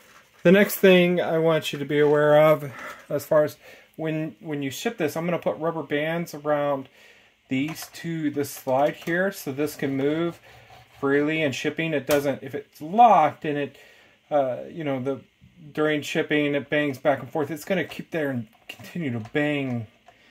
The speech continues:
on this. I'll, I'll have rubber bands around this so it can move a little bit freely.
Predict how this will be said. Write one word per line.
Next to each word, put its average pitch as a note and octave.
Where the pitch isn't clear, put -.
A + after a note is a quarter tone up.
on C#3
this. A#2
I'll, E3
I'll D#3+
have E3
rubber F3
bands E3
around C#3
this D#3+
so D#3
it C3
can D#3
move G#3+
a D#3
little G3
bit C#3+
freely. C3+